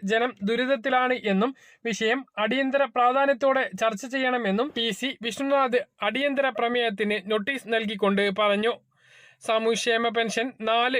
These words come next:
ഗഡു മൂന്ന് മാസത്തിനിടെ വിതരണം ചെയ്തു എന്ന് ധനമന്ത്രി കെ എൻ ബാലഗോപാലും മറുപടി പറഞ്ഞു. ജൂൺ മാസത്തെ പെൻഷൻ അടുത്ത ആഴ്ച മുതൽ വിതരണം ചെയ്യും എന്നും അടിയന്തര സ്വഭാവമുള്ള വിഷയമല്ല ഇത്, പ്രതിപക്ഷത്തിന്റെ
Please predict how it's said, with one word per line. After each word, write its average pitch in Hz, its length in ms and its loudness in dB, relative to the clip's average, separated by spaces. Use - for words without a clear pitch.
ഗഡു 226 260 4
മൂന്ന് 262 280 4
മാസത്തിനിടെ 254 640 2
വിതരണം 254 480 0
ചെയ്തു 247 300 0
എന്ന് 220 300 0
ധനമന്ത്രി 226 560 0
കെ 233 140 -6
എൻ 208 180 -2
ബാലഗോപാലും 202 800 2
മറുപടി 208 360 0
പറഞ്ഞു. 196 340 2
ജൂൺ 226 280 4
മാസത്തെ 233 400 0
പെൻഷൻ 233 360 0
അടുത്ത 226 320 -2
ആഴ്ച 269 320 0
മുതൽ 247 240 2
വിതരണം 262 460 0
ചെയ്യും 247 400 -2
എന്നും 208 240 2
അടിയന്തര 254 460 0
സ്വഭാവമുള്ള 254 580 2
വിഷയമല്ല 247 580 0
ഇത്, 226 240 0
പ്രതിപക്ഷത്തിന്റെ 247 800 -2